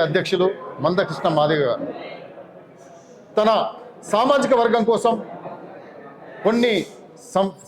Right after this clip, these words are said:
సంవత్సరాలుగా ఉద్యమిస్తూనే ఉన్నారు. ఈ నేపథ్యంలో దఫదఫాలుగా తన ఉద్యమాన్ని తన సామాజిక వర్గం వైపు తిప్పుకుంటూనే తమ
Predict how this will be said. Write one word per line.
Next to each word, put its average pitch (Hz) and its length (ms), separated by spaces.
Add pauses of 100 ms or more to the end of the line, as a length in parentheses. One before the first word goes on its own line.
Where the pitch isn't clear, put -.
సంవత్సరాలుగా 202 640 (920)
ఉద్యమిస్తూనే 190 640
ఉన్నారు. 185 260 (600)
ఈ 254 140
నేపథ్యంలో 233 500 (1000)
దఫదఫాలుగా 240 760 (880)
తన 220 100 (260)
ఉద్యమాన్ని 214 480 (460)
తన 175 120 (120)
సామాజిక 190 400
వర్గం 185 420
వైపు 185 320 (680)
తిప్పుకుంటూనే 220 640 (880)
తమ 190 180